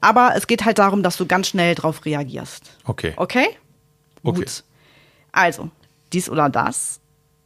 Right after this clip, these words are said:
Speaker 1: Machst du eher einen Großeinkauf oder mehrmals die Woche?
Speaker 2: Mehrmals die Woche.
Speaker 1: Ja, bist ja an der Quelle irgendwie hier
Speaker 2: Ja.
Speaker 1: auch so, ne?
Speaker 2: <laughs> Ja, ist so.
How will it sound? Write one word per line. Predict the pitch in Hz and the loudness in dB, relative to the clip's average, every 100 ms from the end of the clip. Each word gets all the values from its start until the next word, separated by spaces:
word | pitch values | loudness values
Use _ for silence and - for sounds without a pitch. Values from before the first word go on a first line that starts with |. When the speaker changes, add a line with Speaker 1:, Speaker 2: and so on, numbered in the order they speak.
| _ _ | _ _
Speaker 1:
Machst | - 175 175 202 - | -6 0 2 0 0
du | 196 | 2
eher | 170 165 | 2 2
einen | 156 160 | 0 -2
Großeinkauf | 165 233 294 - 277 - 262 269 330 - - | 2 4 4 0 -2 2 2 4 2 -2 -4
oder | - 220 208 202 196 190 196 190 | 2 4 4 4 4 4 2 -2
mehrmals | 175 170 160 151 | 0 0 0 -2
die | - 139 | -6 -8
Woche? | 135 - 156 _ - | -8 -12 -18 _ -2
Speaker 2:
Mehrmals | 107 101 82 | 0 0 -2
die | 85 80 | -4 -6
Woche. | 78 73 | -8 -6
Speaker 1:
Ja, | 76 - _ _ | -8 -10 _ _
bist | 147 | -8
ja | 139 | -6
an | 151 | -4
der | |
Quelle | 156 - - | -4 -4 -4
irgendwie | - 175 - | -4 -4 -4
hier | - - | 2 4
Speaker 2:
Ja. | |
Speaker 1:
auch | - - | 2 0
so, | 214 240 | 4 6
ne? | 214 285 - | 6 0 0
Speaker 2:
<laughs> | - - | 2 4
Ja, | 139 127 | 6 6
ist | 127 127 98 | 4 2 0
so. | - | -2